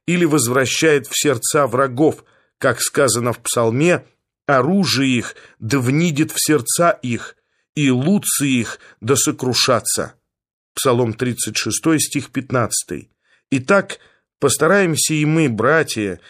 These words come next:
если не можем возвращать оружие их в сердца их, то, по крайней мере, не принимать стрел и не вонзать их в сердца наши, но и облечемся в броню,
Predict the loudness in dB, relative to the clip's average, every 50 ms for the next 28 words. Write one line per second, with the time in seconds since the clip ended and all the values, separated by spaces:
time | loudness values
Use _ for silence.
0 | -20 _ -4 -2 0 0 0 -2 0 0 2 2 4 2 2 2 0 0 0 0
1 | 0 0 0 0 0 0 2 0 0 0 2 0 0 0 0 0 -2 0 0 0
2 | 0 0 -2 -4 -10 -18 -16 _ -6 -2 0 0 0 0 -2 0 2 2 2 2
3 | 0 -2 -4 -8 -12 -20 _ _ _ _ 0 0 0 2 2 -2 0 0 2 2
4 | 2 2 2 0 0 0 0 2 2 2 2 2 0 -2 -4 -8 -10 -4 0 0
5 | 0 0 0 -2 0 0 2 2 2 2 2 2 2 2 0 -2 -4 -4 -4 -2
6 | 2 2 2 2 0 -2 -4 -2 0 0 0 0 0 0 0 2 2 2 2 0
7 | -4 -8 -8 -6 -4 -2 0 0 0 0 -2 0 0 0 0 0 -2 -4 -4 -4
8 | -6 -6 -8 -12 _ _ _ _ _ _ _ -2 0 2 2 2 2 2 2 2
9 | 2 0 -2 -4 -2 0 0 2 2 2 2 0 0 0 -2 -2 -2 0 2 2
10 | 2 2 2 0 0 0 -2 -6